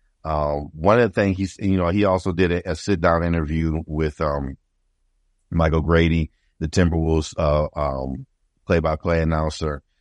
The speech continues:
And the, you know, when they asked him, you know, "What, what's the season gonna look, take for it to be successful? What's it gonna look like?" And I, you know, he said, you know, you, you know, Cat's, uh,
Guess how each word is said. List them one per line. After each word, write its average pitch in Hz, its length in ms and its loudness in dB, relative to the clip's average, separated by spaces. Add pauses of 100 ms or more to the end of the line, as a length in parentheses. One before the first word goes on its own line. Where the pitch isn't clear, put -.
(280)
And 82 720 2
the, 85 260 -2 (200)
you 95 160 2
know, 69 420 -2
when 85 200 -2
they 80 120 2
asked 87 340 2
him, 82 200 0
you 85 80 2
know, 76 140 2
"What, 82 260 -2
what's 76 400 -4
the 78 100 -14
season 85 420 -2
gonna 78 200 0
look, 85 180 -2 (180)
take 92 280 0
for 87 160 -2
it 80 60 -6
to 82 80 -4
be 78 100 -4
successful? 87 480 -2
What's 78 160 -4
it 76 60 -4
gonna 76 180 -2
look 90 240 -2
like?" 78 240 0
And 76 100 0
I, 71 160 -4
you 80 140 -4
know, 71 100 -2
he 71 140 -4
said, 76 320 -2
you 78 80 -2
know, 67 240 -6 (480)
you, 67 240 -4
you 71 200 -2
know, 64 180 -4
Cat's, - 580 2 (480)
uh, 73 360 -2